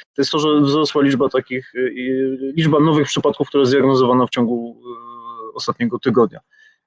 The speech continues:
E, przy poprzedniej kawie to było pół miliona, teraz mamy pół miliona pięćset tysięcy, więc można powiedzieć, tempo diagnozowania rośnie.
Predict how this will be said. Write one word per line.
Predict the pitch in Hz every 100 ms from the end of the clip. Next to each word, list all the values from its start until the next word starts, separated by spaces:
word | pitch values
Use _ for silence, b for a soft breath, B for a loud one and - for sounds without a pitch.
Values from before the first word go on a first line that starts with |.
| _
E, | 98 110
przy | - 131
poprzedniej | 143 - 180 165
kawie | 165 143 143
to | 143
było | 120 120 113 107 _
pół | 175 180
miliona, | 180 175 170 160
teraz | 151 139
mamy | 139 127 123
pół | 139
miliona | 139 135 123
pięćset | - 131 117 -
tysięcy, | - 147 135 139
więc | 123 120 B B B -
można | 139
powiedzieć, | 147 135 B B -
tempo | 180 180
diagnozowania | 156 156 147 143 143 139 139 123
rośnie. | 113 -